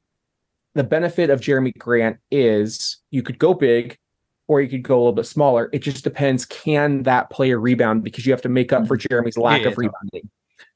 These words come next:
Speaker 1: DeAndre
Speaker 2: Well,
Speaker 1: can
Speaker 2: and he, he
Speaker 1: rebound.
Speaker 2: has been rebounding a lot better as of late.
Speaker 1: I mean, he still combined for four rebounds against the Bucks and the Jazz.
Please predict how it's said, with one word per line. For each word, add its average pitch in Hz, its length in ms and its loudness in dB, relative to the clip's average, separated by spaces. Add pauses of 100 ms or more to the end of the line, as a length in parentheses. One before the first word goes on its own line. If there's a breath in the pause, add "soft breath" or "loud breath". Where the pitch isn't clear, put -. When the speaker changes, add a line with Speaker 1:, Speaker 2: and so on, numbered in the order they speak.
Speaker 1:
DeAndre 156 220 2
Speaker 2:
Well, 214 140 6
Speaker 1:
can - 80 4
Speaker 2:
and 196 140 2
he, 233 60 4
he 254 60 2
Speaker 1:
rebound. 185 180 2
Speaker 2:
has 220 180 0
been 156 160 0
rebounding 135 500 -2
a 107 60 -6
lot 113 320 -4
better 113 460 -2 (140)
as 120 240 -2
of 101 120 -10
late. 110 440 -8 (640)
Speaker 1:
I 165 80 0
mean, 170 140 4
he 170 240 0
still 196 220 0
combined 139 380 0
for 131 100 -6
four 135 260 0
rebounds 117 480 0
against 120 380 -4
the 123 60 -4
Bucks 113 320 -2
and 120 60 -4
the 110 60 -4
Jazz. 107 420 -2